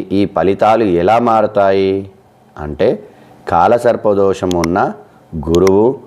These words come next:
శుక్రుడు, చంద్రుడు బలంగా ఉన్నప్పుడు దాని ప్రతికూల ప్రభావం అనేటువంటిది చాలా వరకు తగ్గిపోతూ ఉంటుంది. కాలసర్పదోషం ఉన్నప్పటికీ రాహు పైన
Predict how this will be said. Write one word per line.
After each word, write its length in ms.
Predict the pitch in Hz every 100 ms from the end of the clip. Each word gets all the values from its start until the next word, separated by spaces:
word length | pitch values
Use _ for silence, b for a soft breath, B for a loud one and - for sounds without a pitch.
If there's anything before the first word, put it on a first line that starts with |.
| - - -
శుక్రుడు, 500 | 82 - 95 98 113 139 - - -
చంద్రుడు 460 | 87 98 104 95 87 85 B B - 90
బలంగా 420 | 90 107 123 113 104 95
ఉన్నప్పుడు 420 | 92 85 - 90 95
దాని 280 | 87 87 87 85 85 -
ప్రతికూల 500 | 85 - 107 117 113 -
ప్రభావం 500 | - 78 90 117 113 107
అనేటువంటిది 560 | 95 92 87 85 90 104 -
చాలా 320 | 87 92 113 113
వరకు 240 | 98 87 - 104
తగ్గిపోతూ 520 | 87 85 92 82 85 80
ఉంటుంది. 400 | 76 80 76 73 - - - - - - - B B B B B -
కాలసర్పదోషం 880 | 73 80 95 104 95 98 95 87 85 80
ఉన్నప్పటికీ 540 | 80 85 82 92 90 117 B B B B B 76
రాహు 280 | 80 98 123 113
పైన 260 | 87 82